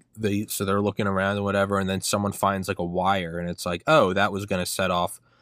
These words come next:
four two thousand pound I E Ds and kill us all."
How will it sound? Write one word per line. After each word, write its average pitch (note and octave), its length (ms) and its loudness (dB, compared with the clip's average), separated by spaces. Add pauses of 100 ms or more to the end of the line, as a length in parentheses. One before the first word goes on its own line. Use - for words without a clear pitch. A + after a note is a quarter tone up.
(320)
four A2 640 8
two - 240 0
thousand F#2 420 -2
pound F#2 420 -2 (880)
I A2+ 120 4
E G#2 140 2
Ds G2 280 -4
and F#2 100 -8
kill E2+ 220 0
us D#2 100 -8
all." A#1+ 300 -8